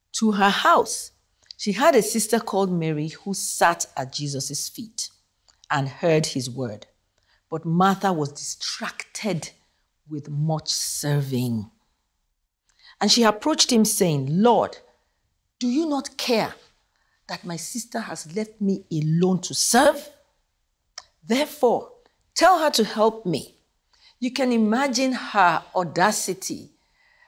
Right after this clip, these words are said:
uh, probably a commanding tone, a frustrated tone, you know, a tone of, "I am right, she is wrong."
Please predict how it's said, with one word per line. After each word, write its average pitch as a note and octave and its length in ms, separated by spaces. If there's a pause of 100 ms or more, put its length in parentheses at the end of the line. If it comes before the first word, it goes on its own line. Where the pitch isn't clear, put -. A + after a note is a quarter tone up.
(260)
uh, F#3 120
probably G#3 440
a F3 40
commanding G3 680
tone, C#3+ 520 (520)
a G#3 100
frustrated A3+ 960
tone, C#3+ 340 (600)
you A3 120
know, G#3 280 (200)
a G#3+ 140
tone D4 640 (100)
of, G3+ 420 (640)
"I F3 120
am F#3 140
right, F#3+ 400 (140)
she - 260
is D3+ 160
wrong." D3 400